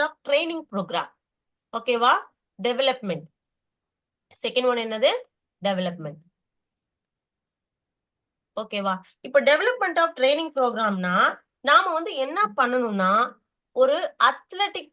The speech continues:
பர்ஃபார்மன்ஸை என்ஹான்ஸ் பண்ணணும். ஓகேவா? என்ஹான்ஸ்னா என்னது? என்ஹான்ஸ்னா வந்துட்டு அதை அதிகப்படுத்துறது,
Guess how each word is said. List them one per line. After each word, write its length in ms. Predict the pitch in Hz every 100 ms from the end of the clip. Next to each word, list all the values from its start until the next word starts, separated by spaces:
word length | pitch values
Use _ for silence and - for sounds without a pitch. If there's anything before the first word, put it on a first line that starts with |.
| -
பர்ஃபார்மன்ஸை 640 | 233 277 262 226 214 247 311 240
என்ஹான்ஸ் 540 | 285 302 294 285 294 - 214
பண்ணணும். 340 | 185 160 156 - _ _ _ _ _ _ _ _ _ 214
ஓகேவா? 380 | 214 226 226 294 415 _ _ _ _ _ -
என்ஹான்ஸ்னா 500 | 359 359 349 330 320 294
என்னது? 260 | 262 233 240 240 _ _ _ _ _ _ _ _ _ _ - 269
என்ஹான்ஸ்னா 560 | 349 339 330 311 294 285
வந்துட்டு 240 | 226 233 349
அதை 160 | 269 415 440 - _ _ 185
அதிகப்படுத்துறது, 680 | 254 - 392 - 220 196 196